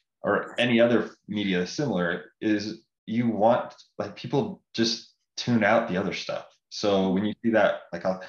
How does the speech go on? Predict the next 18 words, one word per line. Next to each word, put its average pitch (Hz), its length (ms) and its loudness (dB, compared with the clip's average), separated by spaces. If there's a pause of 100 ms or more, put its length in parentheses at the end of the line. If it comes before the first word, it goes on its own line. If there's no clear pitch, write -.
(140)
you 147 100 0
can 180 120 2
immediately 160 420 4
tell 156 240 2
the 90 180 0
ad 117 240 6
<laughs> - 160 -2
on, - 240 -4 (240)
on 117 180 2
TikTok 101 480 -2
versus 98 320 -4
the 95 120 4
actual, 90 720 0
you 92 100 -8
know, 90 100 -2
organic 85 520 -4
user-generated 78 640 -10
content. - 260 -6